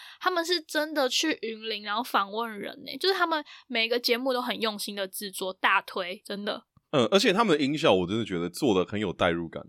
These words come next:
Speaker 1: 怎么办？感觉好像我们两个就是在讲干话，我们好适合跟X Y一起哦，一起干到底。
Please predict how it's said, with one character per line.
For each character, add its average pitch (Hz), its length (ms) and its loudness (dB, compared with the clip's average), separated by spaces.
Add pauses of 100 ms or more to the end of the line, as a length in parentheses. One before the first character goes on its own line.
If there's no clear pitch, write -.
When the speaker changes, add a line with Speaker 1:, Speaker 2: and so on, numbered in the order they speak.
Speaker 1:
怎 226 160 0
么 233 80 -12
办？ 277 260 6
感 233 160 2
觉 254 80 2
好 277 100 4
像 294 120 4
我 277 40 -2
们 254 120 -4
两 233 140 4
个 220 80 -2
就 254 100 -4
是 285 140 2
在 302 120 4
讲 208 300 -2
干 240 240 4
话， 220 340 2
我 247 60 2
们 269 140 2
好 330 120 6
适 370 200 2
合 269 120 6
跟 294 160 2
X 311 140 -2
Y 269 340 6
一 302 60 4
起 - 240 -4
哦， 254 80 -2 (300)
一 359 80 2
起 349 160 2
干 339 180 4
到 - 180 4 (240)
底。 392 220 2